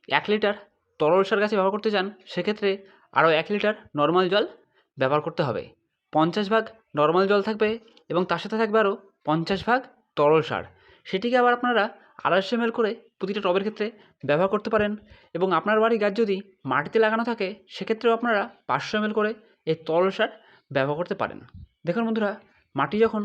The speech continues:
শুকিয়ে যাবে, তারপরেই এই তরল সারটি ব্যবহার করবেন। আড়াইশো এমএল করে প্রতিটা টবে দিয়ে দেবেন। পনেরো দিনে একবার করে ব্যবহার করুন, দেখবেন যে খুবই ভালো রেজাল্ট আসবে। এখানে আমি আমার প্রত্যেকটি লেবু গাছেই এটি প্রয়োগ করছি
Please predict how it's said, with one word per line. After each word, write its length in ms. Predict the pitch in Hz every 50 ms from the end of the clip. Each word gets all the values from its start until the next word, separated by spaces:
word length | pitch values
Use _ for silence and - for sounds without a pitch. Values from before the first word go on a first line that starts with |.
| 214 - -
শুকিয়ে 380 | - - - 175 - 220 220 226
যাবে, 160 | 233 214 196 185 202 - - _ _
তারপরেই 380 | - 175 170 175 220 208 196 226 254 - - -
এই 100 | 180 180
তরল 220 | 175 175 175 185 180
সারটি 260 | 196 196 196 - 349 - _ _ _ _ _ _ _ -
ব্যবহার 280 | 135 135 131 156 160
করবেন। 300 | 160 143 120 107 98 78 - - _ _ _ _ _ _ _ -
আড়াইশো 340 | - 113 143 175 190 190 -
এমএল 180 | 247 233 240 240
করে 180 | 254 254 240 262 294 - _ _ _
প্রতিটা 260 | - 180 180 196 208 202
টবে 200 | 202 196 220 302 381 - _ _ _ _ _ -
দিয়ে 200 | 135 151 156 147
দেবেন। 260 | 127 117 104 87 65 - - - _ _ _ _ _ _ _ -
পনেরো 240 | - 196 208 226 233
দিনে 200 | 233 247 233 240 269 277 - _ _ -
একবার 260 | - 147 151 175 196 190
করে 120 | 226 220
ব্যবহার 200 | 208 208 214 214 220
করুন, 160 | 208 202 208 208 214 - _ _ _ -
দেখবেন 300 | 147 175 175 190 214 214
যে 100 | 202 202 240 - - _ _ _ _
খুবই 180 | - - 214 202
ভালো 200 | 180 170 185 240 - - - _ _ _ - 143
রেজাল্ট 260 | 151 147 165 160 143
আসবে। 280 | 117 110 110 - 80 73 - - _ _ _ _ _ _ -
এখানে 200 | 170 165 233 247 254
আমি 140 | 254 226 220 233 - -
আমার 180 | - 202 202 196
প্রত্যেকটি 340 | - 202 196 - 233 220 208
লেবু 140 | 208 202 208
গাছেই 260 | 214 214 214 233 220 - -
এটি 160 | 202 196 196 220 - _ _ _ _ _ _ -
প্রয়োগ 180 | 160 180 190 190
করছি 300 | - 214 202 - - 185